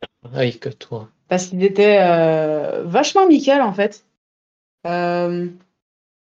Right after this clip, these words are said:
Speaker 2: ils ont vraiment, en fait, on avait l'impression de faire partie limite de leur, euh, groupe d'amis,
Speaker 1: Mm.
Speaker 2: de comment ils s'adressaient à nous, c'était très amical.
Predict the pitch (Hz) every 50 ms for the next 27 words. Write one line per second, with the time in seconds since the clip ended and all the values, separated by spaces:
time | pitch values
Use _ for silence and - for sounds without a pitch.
0 | _ _ _ _ _ - 208 202 214 226 233 220 233 262 294 359 370 370 359 294
1 | 240 - 330 370 - 330 269 240 214 214 208 202 208 220 214 214 349 370 349 -
2 | 208 196 196 208 208 208 - - 277 254 240 269 285 240 214 208 202 202 185 185
3 | 175 175 175 175 170 175 175 170 214 240 226 208 233 233 240 254 277 269 269 147
4 | 127 123 135 - _ _ _ _ - 175 180 180 180 180 180 - 214 220 240 254
5 | 254 247 220 202 196 196 196 190 190 214 196 208 208 208 202 202 196 190 202 254
6 | 339 381 - - - 202 - 190 180 180 180 180 175 170 170 170 165 _ _ _
7 | _ _ _ _ _ _ _ _ - - 285 302 330 320 302 - - 208 202 202